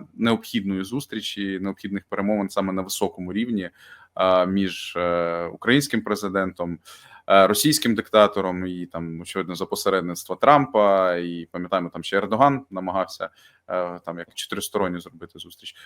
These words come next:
Може, це буде не Ердоган, може, це буде Сі. Теж такий варіант для, ну, умовно, там, е, для, е, скажімо так, е,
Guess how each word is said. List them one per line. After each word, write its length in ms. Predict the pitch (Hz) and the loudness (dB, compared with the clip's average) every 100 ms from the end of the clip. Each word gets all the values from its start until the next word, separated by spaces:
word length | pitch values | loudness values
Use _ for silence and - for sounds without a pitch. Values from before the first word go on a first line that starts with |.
| - | 6
Може, 220 | 202 185 | 8 8
це 140 | - | 6
буде 220 | 127 135 110 | 4 6 4
не 140 | 95 | 2
Ердоган, 440 | 85 87 85 82 85 | 0 -4 -6 -10 -6
може, 220 | 110 117 | -4 -2
це 140 | 107 101 | -4 -8
буде 260 | 101 87 | -12 -14
Сі. 260 | - - - _ _ - _ | -14 -16 -18 _ _ -20 _
Теж 280 | - 139 - | 4 4 4
такий 220 | - 104 | -4 -2
варіант 420 | 95 87 87 82 | 0 0 -2 -4
для, 300 | 82 92 90 | 2 4 4
ну, 100 | 95 | 2
умовно, 340 | 117 101 95 87 | 0 2 0 -2
там, 300 | - 78 76 - _ _ - - | -10 -14 -14 -20 _ _ -20 -14
е, 260 | 95 98 87 | -12 -12 -10
для, 380 | 90 85 85 87 - - - - - | -2 -2 -2 -6 -14 -20 -20 -20 -6
е, 260 | 92 92 92 | 0 2 0
скажімо 480 | - 107 110 101 95 | -4 -4 -2 -2 2
так, 240 | 92 90 _ - - - | 0 0 _ -20 -16 -4
е, 240 | 90 90 | 0 0